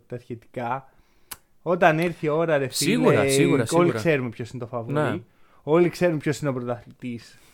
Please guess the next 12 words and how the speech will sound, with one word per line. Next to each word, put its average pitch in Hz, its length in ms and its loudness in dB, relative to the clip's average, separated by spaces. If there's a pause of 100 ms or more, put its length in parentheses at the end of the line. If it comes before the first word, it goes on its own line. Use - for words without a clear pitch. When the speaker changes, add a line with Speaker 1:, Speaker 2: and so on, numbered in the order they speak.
(280)
Speaker 1:
και 131 120 -10
ποιος 135 220 -4
μπαίνει 135 220 0
με 127 100 -2
την 117 200 -6
πίεση. 120 600 -4
Αν 156 260 0
οι 175 100 4
La-, 180 160 4
αν 156 200 2
οι 170 260 0
Lakers 170 120 -6